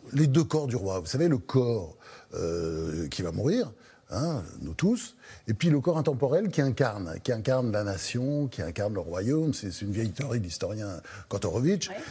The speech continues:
Speaker 1: mais qui est toujours actuelle. C'est quand on, quand on est président, c'est autre chose. C'est pas juste, euh, voilà, on n'est pas juste un petit danseur de claquettes.
Speaker 2: Le problème aujourd'hui, ce sont les personnalités qui ne sont pas romanesques, comme vous le dites et comme vous les racontez bien dans votre livre. Où est-ce que sont les idées ?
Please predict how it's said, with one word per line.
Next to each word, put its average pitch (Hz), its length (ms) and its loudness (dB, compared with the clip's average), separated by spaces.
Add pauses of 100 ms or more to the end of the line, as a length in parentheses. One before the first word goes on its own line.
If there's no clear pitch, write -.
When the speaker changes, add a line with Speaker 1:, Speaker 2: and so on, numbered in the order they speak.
Speaker 1:
mais 143 100 4
qui 170 140 0
est - 160 0
toujours 208 320 2
actuelle. 180 400 -2
C'est 117 200 -2
quand 127 200 -4
on, 135 160 0 (260)
quand 135 180 0
on 180 80 4
est 165 80 4
président, 156 460 2
c'est 156 160 0
autre 147 240 0
chose. 185 340 -2
C'est - 160 -4
pas 139 260 2
juste, 151 400 2
euh, 117 200 2 (300)
voilà, 151 200 4
on 120 60 0
n'est 110 100 -2
pas 127 160 0
juste 156 280 2
un 131 60 2
petit 127 120 0
danseur 139 320 2
de 139 60 2
claquettes. 120 480 0
Speaker 2:
Le 226 140 6
problème 269 340 2
aujourd'hui, 220 260 2
ce 277 140 -2
sont 196 140 -2
les 180 100 2
personnalités 262 1000 2
qui - 100 -2
ne 202 60 2
sont 185 180 -2
pas 185 120 2
romanesques, 240 520 4
comme 214 180 0
vous 185 120 0
le 190 60 2
dites 262 200 0
et 208 60 2
comme 185 160 2
vous 170 80 0
les 185 100 4
racontez 202 440 2
bien 202 200 2
dans 190 140 0
votre 190 320 2
livre. 277 260 2 (320)
Où 269 100 6
est-ce 349 140 -2
que - 80 4
sont 339 200 0
les 185 340 2
idées ? 170 260 -2